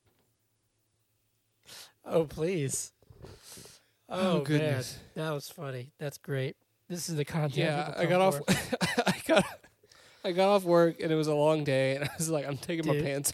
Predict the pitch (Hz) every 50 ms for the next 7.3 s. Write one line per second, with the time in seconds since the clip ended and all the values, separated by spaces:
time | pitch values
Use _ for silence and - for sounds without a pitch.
0 | - - - 170 165 160 143 131 156 165 151 147 143 147 - - _ _ - 180
1 | 147 139 131 147 143 135 131 131 - - - _ _ - 151 143 151 156 160 170
2 | - 214 190 175 160 147 143 147 147 135 156 143 127 147 127 117 139 - - 175
3 | 156 147 139 139 151 143 131 127 123 - - - - - - - - - - 247
4 | - - - 262 - - - 302 247 - - - 494 - - _ _ _ _ _
5 | _ _ _ _ _ _ _ _ _ _ _ _ _ _ _ _ _ _ _ _
6 | _ _ _ _ _ - - 139 135 139 135 - - - - 139 131 127 - -
7 | 135 127 123 123 120 107